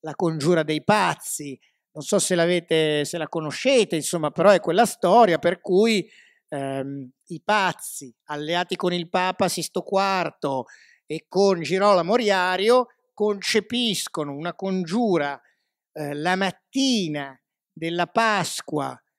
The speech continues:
del millequattrocentosettantotto,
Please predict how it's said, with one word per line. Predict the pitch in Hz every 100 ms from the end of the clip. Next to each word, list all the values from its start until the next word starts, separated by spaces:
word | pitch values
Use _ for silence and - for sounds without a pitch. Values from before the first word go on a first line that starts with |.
| _ _
del | - 165
millequattrocentosettantotto, | 185 233 202 156 - 156 170 170 208 190 156 - 139 160 143 - 127 127 - 190 208